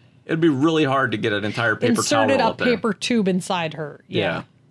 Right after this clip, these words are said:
Speaker 1: I just figure a toilet paper one i-, is short, 'cause it's gotta be a fight.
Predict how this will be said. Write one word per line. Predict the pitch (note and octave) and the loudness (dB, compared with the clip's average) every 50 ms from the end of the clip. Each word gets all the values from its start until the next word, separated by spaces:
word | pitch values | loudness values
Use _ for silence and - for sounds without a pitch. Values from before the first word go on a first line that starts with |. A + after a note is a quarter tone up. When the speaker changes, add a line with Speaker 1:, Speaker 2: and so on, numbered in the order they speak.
| _ _ _ _ _ _ _ _ _ - - _ _ _ _ _ - - | _ _ _ _ _ _ _ _ _ -20 -20 _ _ _ _ _ -6 -4
Speaker 1:
I | |
just | D3 C#3 - | -4 -4 -2
figure | E3 C#3+ C3+ B2 A#2+ - - | -2 0 2 2 0 0 0
a | G#2 G#2 G#2 | -2 -4 -4
toilet | - - D3+ E3 D3+ B2+ | -4 -4 -2 -2 -2 -2
paper | - C3 A#2+ F#2+ A2+ | -2 -2 0 0 0
one | G#2+ G#2 G#2+ G2+ | 0 0 0 -2
i-, | F#2+ F#2 - - | -2 -4 -4 -4
is | - F#2+ F#2+ F2 | -2 -4 -2 -2
short, | - - - A#2+ A#2+ A#2+ A2 - - _ _ _ _ _ _ _ | -4 -2 -2 0 2 0 0 -2 -6 _ _ _ _ _ _ _
'cause | - - | -10 -10
it's | D3 - | -8 -6
gotta | - G#3 F3+ C3+ | -4 -2 -2 -2
be | G#2 G#2 F#2+ | -2 -2 -2
a | F2+ | -4
fight. | - - C#3+ B2+ F2+ D#2+ - | -4 -4 -4 -4 -4 -4 -8